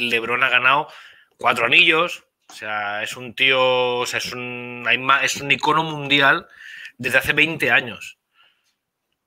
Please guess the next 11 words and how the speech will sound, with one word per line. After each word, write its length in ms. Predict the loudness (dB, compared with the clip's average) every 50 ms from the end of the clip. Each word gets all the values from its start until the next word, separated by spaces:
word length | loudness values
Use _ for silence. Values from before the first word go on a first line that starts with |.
| _ _ _
Entonces, 420 | -10 -8 -8 -8 -6 -4 -4 -2 0
claro, 280 | 2 4 4 4 2
a 60 | 2
ver, 120 | 2 2 2
eso 140 | 0 -2 -4
te 80 | -2
da 100 | -2 0
ciertas 340 | 0 0 0 0 0 0 0
licencias. 580 | 0 0 0 -2 0 0 -2 -2 -2 -6 -12 _ _ _ _ _ _ _ _ _ _ _ _ _ _ _ _ _ _ _ _ _ _ _ _ _ _ _ _ _ _ _ _ -20 -20 -20 _ _ _ _ _ _ _ _ _ _ _ _ _ _ _ _ _ _ _ _ _ _ _ -20 -20 -20 _ _ _ -16
Por 140 | -10 -6 -4
eso. 220 | -4 -4 -4 -8